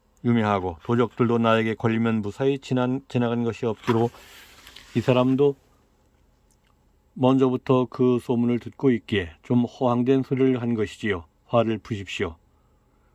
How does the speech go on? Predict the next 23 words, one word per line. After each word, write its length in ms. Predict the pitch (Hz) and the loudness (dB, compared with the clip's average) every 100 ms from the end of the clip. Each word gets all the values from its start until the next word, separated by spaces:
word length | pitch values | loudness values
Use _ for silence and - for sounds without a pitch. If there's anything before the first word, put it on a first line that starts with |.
| _ _ _ _ _ _ _ _ 277 | _ _ _ _ _ _ _ _ -8
위가 300 | 127 117 113 | -2 0 0
기뻐서 560 | - 117 120 104 117 110 | -2 -6 -4 0 0 0
그 200 | 139 139 | 0 0
방법을 480 | 135 123 123 120 117 | 0 -2 -2 -2 -2
물으니 380 | 101 98 90 80 _ _ _ _ | -2 -4 -6 -12 _ _ _ _
"나와 240 | 120 120 127 | 2 4 4
함께 300 | 131 - 139 | 0 0 0
부청에 440 | 127 - 139 139 | 0 -4 -2 0
가되 300 | 117 101 90 | 0 -2 -4
당신이 440 | - 117 110 127 | -4 -4 -2 -2
먼저 240 | 120 117 113 | 0 0 -2
들어가서 540 | - 117 107 120 113 | -2 -2 0 0 0
윗사람에게 640 | 117 107 - 131 131 127 123 | -2 -8 -2 -2 0 0 0
말씀하십시오." 800 | 110 104 - 107 98 - 113 101 | 0 -2 -2 -4 -4 -8 -4 -4
하여 320 | 101 98 85 _ _ _ _ - - _ _ | -4 -6 -8 _ _ _ _ -20 -20 _ _
위가 480 | - 123 147 143 - _ | -4 -2 0 -2 -4 _
그 100 | - | -2
말대로 400 | 131 131 127 139 | 0 2 0 0
도적 320 | 131 123 127 - | 0 0 -2 -2
잡을 200 | 139 135 | -2 -2
사람이 340 | 139 131 135 | -2 0 0
왔다고 640 | 123 - 127 120 123 120 113 | -2 -2 -4 -2 -2 -4 -8
했겠다. 540 | 110 - 92 - 85 | -8 -6 -6 -6 -12